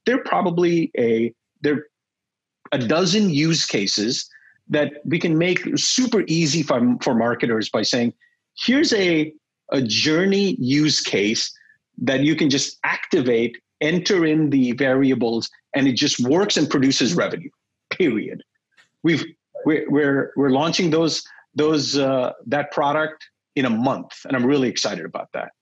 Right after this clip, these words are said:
As a matter of fact, we just had a lunch and learn about it today to, to give a preview to our entire company about it. So excited about it. That, that's a no-brainer, but it's, it's really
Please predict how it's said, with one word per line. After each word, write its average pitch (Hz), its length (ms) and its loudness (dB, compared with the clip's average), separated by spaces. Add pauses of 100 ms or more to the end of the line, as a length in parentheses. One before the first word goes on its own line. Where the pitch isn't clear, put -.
(360)
As 131 100 2
a 139 40 2
matter 160 80 2
of 160 80 -4
fact, 156 120 0
we 147 80 2
just 143 160 0
had 151 140 2
a - 20 2
lunch 135 280 0
and 147 100 2
learn 147 160 2
about 113 220 0
it 117 120 -4
today 180 440 2
to, 135 200 -2 (240)
to - 80 0
give 139 140 2
a 131 100 2
preview 131 380 2
to 135 120 0
our 120 80 2
entire 117 280 0
company 180 320 0
about 101 220 -2
it. 104 120 -4
So 160 200 0
excited 160 340 0
about 101 240 -4
it. 95 80 -10 (640)
That, 202 180 0
that's 208 180 0
a 220 60 2
no-brainer, 147 720 2
but 156 120 2
it's, 147 360 -4
it's 143 180 -2
really 160 640 2